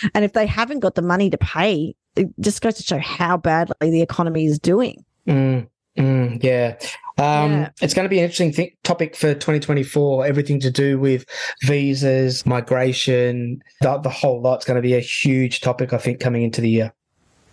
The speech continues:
Speaker 1: I absolutely agree with you.
Speaker 2: Yeah, you're right. Hey, let's change direction for a moment. We're heading very, very quickly towards Christmas. And this one's from Indeed. What Aussies really think about their work Christmas party?
Speaker 1: <laughs> I hope these people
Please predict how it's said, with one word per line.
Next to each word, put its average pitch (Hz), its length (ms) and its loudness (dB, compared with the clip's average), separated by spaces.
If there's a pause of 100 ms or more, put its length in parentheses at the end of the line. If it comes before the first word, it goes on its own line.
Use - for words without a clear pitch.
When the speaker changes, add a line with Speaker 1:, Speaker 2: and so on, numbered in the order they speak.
Speaker 1:
I 254 180 2
absolutely 254 500 0
agree 190 340 0
with 226 260 -2
you. 165 320 2 (200)
Speaker 2:
Yeah, 107 340 0
you're 113 160 0
right. 120 180 0
Hey, 190 220 0
let's - 300 -2
change 196 320 -2
direction 175 400 -2
for 170 120 0
a 151 40 2
moment. 147 280 0
We're 156 120 0
heading 165 360 -2
very, 180 280 0
very 170 260 0
quickly 165 400 -2
towards 143 340 0
Christmas. 156 440 -2 (260)
And 139 140 2
this 190 120 0
one's 208 200 0
from 165 160 2
Indeed. 139 440 0 (220)
What 170 380 0
Aussies 165 520 2
really 165 320 2
think 151 320 -2
about 143 380 -2
their 156 160 0
work 127 380 0
Christmas 190 400 -2
party? 127 320 -2 (420)
Speaker 1:
<laughs> 359 460 -2
I 294 80 0
hope 285 220 -2
these 226 200 0
people 214 340 2